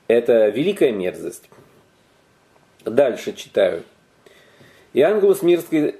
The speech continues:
церкви напиши, так говорит первый и последний, который был мёртв, и се жив. Знаю твои дела, и скорбь, и нищету, впрочем, ты богат,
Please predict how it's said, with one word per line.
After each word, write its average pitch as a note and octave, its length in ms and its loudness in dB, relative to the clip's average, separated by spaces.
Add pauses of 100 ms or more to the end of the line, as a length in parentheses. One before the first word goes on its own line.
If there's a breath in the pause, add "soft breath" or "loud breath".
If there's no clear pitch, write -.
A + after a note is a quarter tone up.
церкви C#3 400 0
напиши, A#2 480 -2
так D#3 240 0
говорит D3+ 400 -2
первый C3 260 0
и - 20 -2
последний, D3 540 -2
который B2 340 0
был A2+ 200 0
мёртв, E3+ 480 -2 (440 loud breath)
и A2+ 120 -2
се D#3+ 240 0
жив. G2+ 420 -6 (480)
Знаю D#3 440 2
твои C#3+ 280 0
дела, B2 400 2
и B2 80 -2
скорбь, D3+ 340 -2
и A#2+ 40 -6
нищету, A#2+ 680 -6 (500 loud breath)
впрочем, C3+ 440 -2
ты B2+ 100 0
богат, A2+ 540 0